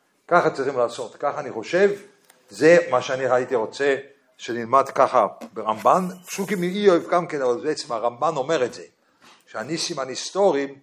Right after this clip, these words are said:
זה מסרים נסתרים, כן? זה לא שרירים של הבורא עולם, לא. זה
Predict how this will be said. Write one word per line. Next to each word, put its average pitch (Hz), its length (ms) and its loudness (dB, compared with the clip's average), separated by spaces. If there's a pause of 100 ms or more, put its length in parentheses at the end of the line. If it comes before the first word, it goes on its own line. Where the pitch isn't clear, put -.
(200)
זה 147 260 4 (260)
מסרים 143 1120 0 (160)
נסתרים, 131 760 -6 (1160)
כן? 160 240 4 (460)
זה 123 160 2
לא 190 140 10
שרירים 160 680 0
של 151 200 0
הבורא 131 300 2
עולם, 101 420 0
לא. 123 300 -6 (440)
זה 147 100 -6